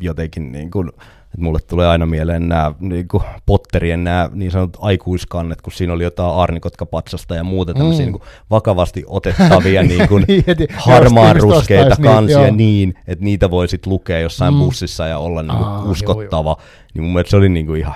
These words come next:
Speaker 1: höpö höpöä.
Speaker 2: Joo, joo, niinpä, niinpä. Joo, toi Jaakko Heininmäki joskus hyvin haus-, äh, hyvin laittoi jossain kirjassaan, että hän, hän, hän niinku,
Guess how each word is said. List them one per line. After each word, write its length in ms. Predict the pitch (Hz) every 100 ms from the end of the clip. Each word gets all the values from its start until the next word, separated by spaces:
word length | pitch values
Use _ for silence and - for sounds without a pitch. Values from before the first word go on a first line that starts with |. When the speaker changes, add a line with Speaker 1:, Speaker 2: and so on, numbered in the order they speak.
| -
Speaker 1:
höpö 260 | 73 - 65
höpöä. 680 | - - - - - - -
Speaker 2:
Joo, 340 | 107 110 104 95 _ 110
joo, 260 | 104 98
niinpä, 280 | 98 98 92 -
niinpä. 260 | 113 104 113 - - - - - - -
Joo, 160 | 127 113
toi 120 | 123
Jaakko 240 | 143 -
Heininmäki 340 | 139 131 110 107
joskus 260 | 98 -
hyvin 160 | 113 101
haus-, 220 | 98 104 _ _ -
äh, 80 | - _ _ _ 117
hyvin 180 | 110 107
laittoi 280 | 104 107 104
jossain 260 | 98 104 101
kirjassaan, 420 | 110 107 - 98
että 100 | 101
hän, 80 | 101 - _ _
hän, 180 | - 110 113 110
hän 200 | 110 110
niinku, 340 | 107 110 107